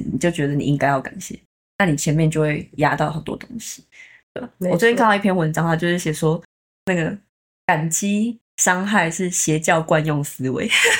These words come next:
Speaker 1: <laughs> 我非常的认同。<laughs>
Speaker 2: 哎，我，我很认同，对。
Speaker 1: 没错，没错。
Speaker 2: 对，但是我们的社会很常把这个视为一种美德。
Speaker 1: 就是现在比较可以去，去理解，都是，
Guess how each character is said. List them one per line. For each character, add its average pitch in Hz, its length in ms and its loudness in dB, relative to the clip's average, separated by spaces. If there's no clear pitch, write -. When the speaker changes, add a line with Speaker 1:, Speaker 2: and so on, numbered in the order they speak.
Speaker 1:
<laughs> 392 480 2
我 262 60 2
非 320 100 4
常 320 100 6
的 233 220 -2
认 311 180 -6
同。 233 160 -14
<laughs> - 1000 -18
Speaker 2:
哎， 180 160 -6
我， 170 320 0
我 170 140 -8
很 170 180 -6
认 160 180 -2
同， 165 360 -14
对。 - 260 -6
Speaker 1:
没 185 160 -10
错， - 220 -14
没 - 140 -18
错。 - 140 -14
Speaker 2:
对， - 240 -10
但 277 160 4
是 294 160 -6
我 190 100 -4
们 180 200 -2
的 180 100 2
社 202 260 2
会 208 140 0
很 170 160 -2
常 160 240 -4
把 165 160 -2
这 175 140 -4
个 175 220 -2
视 - 260 -6
为 160 160 0
一 170 40 -2
种 165 220 -4
美 165 280 -2
德。 - 120 -6
Speaker 1:
就 214 60 -2
是 196 360 -4
现 220 160 -2
在 220 80 4
比 185 120 0
较 175 120 0
可 190 120 -4
以 - 200 -10
去， 220 220 -2
去 294 220 -2
理 185 280 0
解， - 480 -2
都 196 120 4
是， 208 160 0